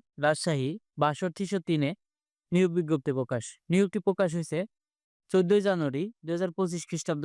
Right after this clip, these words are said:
তারিখে। ডাক অধিদপ্তরের অধীনস্থ পোস্টমাস্টার জেনারেল এর কার্যালয়, উত্তরাঞ্চল, রাজশাহীতে বাংলাদেশ পোস্ট অফিস গেজেট ও নন গেজেট কর্মকর্তা ও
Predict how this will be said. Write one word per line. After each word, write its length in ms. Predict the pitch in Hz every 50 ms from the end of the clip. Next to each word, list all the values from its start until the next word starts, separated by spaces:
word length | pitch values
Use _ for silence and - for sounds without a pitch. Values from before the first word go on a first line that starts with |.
| 151 139
তারিখে। 320 | 143 135 135 113 - 131 127 - _ _ _ _ _ _ _ _ _ _ _ _ -
ডাক 280 | 151 160 170 185 185 - -
অধিদপ্তরের 680 | 214 190 180 180 185 190 165 - - 139 139 147 175 - _ _ _ _
অধীনস্থ 420 | 170 160 175 196 202 196 175 - - 139 160 208 - _ _ _ _
পোস্টমাস্টার 540 | 175 175 170 - - 202 190 - - 208 196 175
জেনারেল 360 | 175 170 165 170 180 180 185 131 165 175
এর 100 | 160 131 - 165
কার্যালয়, 440 | 165 160 160 160 151 139 131 147 185 208 _ _ _ _ _ _ _ _ _ _ -
উত্তরাঞ্চল, 640 | 185 190 - - 208 196 196 175 156 - 147 135 160 196 - _ - 156
রাজশাহীতে 520 | 156 156 - - 190 185 170 - 156 160 196 233 - _ _ _ _ _ _ _ _ _ _ _ _ _
বাংলাদেশ 400 | 160 156 170 190 196 190 185 175 - -
পোস্ট 240 | 190 196 190 - - - - - - 180
অফিস 280 | - - 160 147 - - - - _ _ 175 165
গেজেট 280 | 170 170 202 208 185 196
ও 60 | 185 160
নন 200 | 165 170 185 190 190
গেজেট 300 | 190 185 165 151 147 - _ _ _ _ _ -
কর্মকর্তা 480 | 180 185 196 196 185 196 180 - 208 185
ও 20 | 185